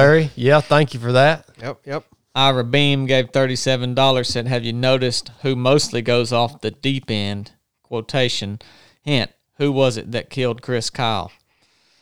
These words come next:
Speaker 3: So, appreciate that, Ira.
Speaker 1: Thank you, Ira.
Speaker 3: Danny J gave ten dollars, said, "Death is inconsequential, just live." Quote from Chili. He said, "I needed to hear that.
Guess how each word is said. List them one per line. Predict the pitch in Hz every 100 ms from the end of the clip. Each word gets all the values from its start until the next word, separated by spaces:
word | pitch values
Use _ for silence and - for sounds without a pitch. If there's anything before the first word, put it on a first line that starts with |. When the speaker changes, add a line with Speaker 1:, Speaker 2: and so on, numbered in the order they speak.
| _
Speaker 3:
So, | _ 101 95 95 _ _ _ _ _ _ _ _ _
appreciate | - 120 - 120 117
that, | 120 120
Ira. | 120 127 127 120 - -
Speaker 1:
Thank | 147 127
you, | 113
Ira. | 120 139 160 151 - _ _
Speaker 3:
Danny | 127 135 131
J | 120 135 131 131
gave | 139 131 -
ten | 135 131
dollars, | 127 131 127
said, | - 117 113 113
"Death | 135 147 143
is | 98 113
inconsequential, | 127 131 123 135 131 - 117 - 135 110 104 98
just | 120 117 -
live." | 123 120 98 - _ _ _
Quote | - 120 -
from | 107
Chili. | 110 131 117 107
He | 113
said, | 110
"I | 104
needed | 110 117 113
to | 107
hear | 110 131 113
that. | 110 104 -